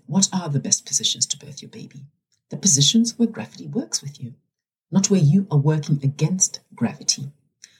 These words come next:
I can still to this day remember how hard it was being in a semi-reclining position during the birth of my first child, sitting on my tailbone, pushing hard, working against gravity, straining, and not making much progress,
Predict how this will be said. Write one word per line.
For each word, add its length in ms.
I 60
can 180
still 300
to 160
this 160
day 320
remember 320
how 240
hard 500
it 160
was 260
being 320
in 100
a 40
semi-reclining 840
position 640
during 180
the 60
birth 320
of 100
my 80
first 340
child, 380
sitting 300
on 80
my 140
tailbone, 500
pushing 360
hard, 320
working 440
against 460
gravity, 460
straining, 760
and 220
not 260
making 320
much 220
progress, 600